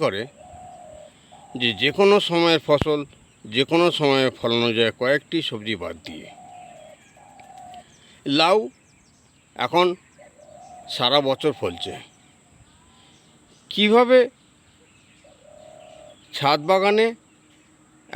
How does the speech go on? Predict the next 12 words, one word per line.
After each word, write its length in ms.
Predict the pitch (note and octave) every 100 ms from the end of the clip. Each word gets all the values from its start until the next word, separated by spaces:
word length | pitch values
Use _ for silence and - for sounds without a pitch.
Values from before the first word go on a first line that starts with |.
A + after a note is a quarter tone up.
| C3+
এত 100 | F3+ F3
সুন্দর 280 | E3+ E3+ E3+ C#3+
লাউ 120 | C3 C#3+ -
ফলেছে 340 | C#3+ B2+ D#3 F3 _ _ - _ _ _ _ - _ - _ _ _ - - - - C#3
এবং 180 | D#3 G3 G3+ - - - - - _ _ _ - - - - - - A#2+
আরও 180 | D3 F3+ G3 _ _ _ _ -
ছোট 140 | C3+ C#3+ D3+
ছোট 140 | D#3+ D#3+
প্রচুর 260 | C#3 C#3+ E3+ B2
লাউ 140 | A2+ A#2 - _ _ _ _ _ _ _ _ _ _
ফলছে, 340 | G2 F2 - - _ - - _ _ _ _ _ - - - - - _ - - C3
কারণটা 360 | C#3+ F#3 D3+